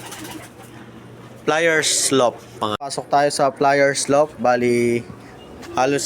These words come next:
isang area lang to, mga idol. Yung ating Flyers Loft.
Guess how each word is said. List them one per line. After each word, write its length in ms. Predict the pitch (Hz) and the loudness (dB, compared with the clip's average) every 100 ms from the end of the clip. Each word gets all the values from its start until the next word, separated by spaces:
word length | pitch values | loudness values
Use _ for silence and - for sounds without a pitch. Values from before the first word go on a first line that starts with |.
| - | -2
isang 240 | - 147 | -2 -2
area 320 | 143 143 143 | 0 2 4
lang 240 | 147 143 135 | 2 0 -2
to, 160 | 139 | -2
mga 260 | 135 120 117 107 101 | -2 -4 -4 -2 -4
idol. 220 | 101 98 101 - - - - - - 117 | -4 -6 -8 -10 -10 -8 -8 -10 -8 -6
Yung 160 | 117 | -4
ating 400 | 113 117 - 110 107 | -2 -2 -4 -8 -4
Flyers 480 | 110 107 107 104 - 117 | -2 0 0 -2 -4 -2
Loft. 240 | 117 123 | 0 -2